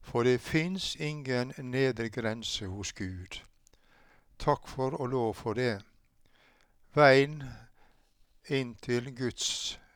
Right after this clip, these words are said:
himmel, den er åpna gjennom Jesu Kristus og den soning han førte fram for oss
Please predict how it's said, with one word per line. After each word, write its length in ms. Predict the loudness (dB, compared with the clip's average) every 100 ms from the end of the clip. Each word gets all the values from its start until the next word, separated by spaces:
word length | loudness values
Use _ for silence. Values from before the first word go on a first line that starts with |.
| -20 _ _ -20 _ _
himmel, 680 | -2 -2 -2 -2 -2 -2 -6 -14 -20 -20 -20 _
den 220 | 0 2 2
er 60 |
åpna 580 | 2 0 -2 -6 -4 -4 -6 -10
gjennom 320 | -4 -2 -4 -4
Jesu 440 | -2 0 -2 -6
Kristus 800 | -6 -4 -4 -4 -8 -6 -6 -8 -12 -20 _ -20 _
og 160 | -4 0
den 200 | 0 -2
soning 840 | -4 -4 -4 -6 -6 -8 -10 -20 _ -20 -20 -20 _
han 240 | -2 -2
førte 420 | 0 0 0 -4
fram 520 | -4 0 0 -2 -12 -10
for 260 | -6 -4
oss 360 | -4 -4 -4